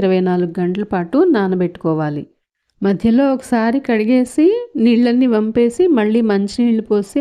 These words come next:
నానబెట్టుకోవాలి. అయితే మూత కంప్లీట్గా పెట్టకుండా క్లాత్ కానీ చిల్లులు గిన్నె కానీ బోర్లించుకుంటే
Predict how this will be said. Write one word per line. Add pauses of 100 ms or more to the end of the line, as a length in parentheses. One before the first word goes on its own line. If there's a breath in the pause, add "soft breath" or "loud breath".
నానబెట్టుకోవాలి. (720 soft breath)
అయితే (160)
మూత (180)
కంప్లీట్గా
పెట్టకుండా (160)
క్లాత్
కానీ (240)
చిల్లులు
గిన్నె
కానీ
బోర్లించుకుంటే